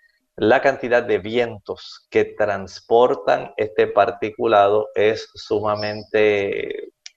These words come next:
increíble, a tal grado que llega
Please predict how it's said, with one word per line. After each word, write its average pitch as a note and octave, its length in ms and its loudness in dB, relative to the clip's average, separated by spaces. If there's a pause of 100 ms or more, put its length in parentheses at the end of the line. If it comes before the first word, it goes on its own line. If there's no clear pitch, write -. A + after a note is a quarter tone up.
increíble, A2 880 0 (520)
a - 140 -2
tal B2 180 2
grado B2+ 560 4 (320)
que B2+ 640 2
llega A2+ 520 2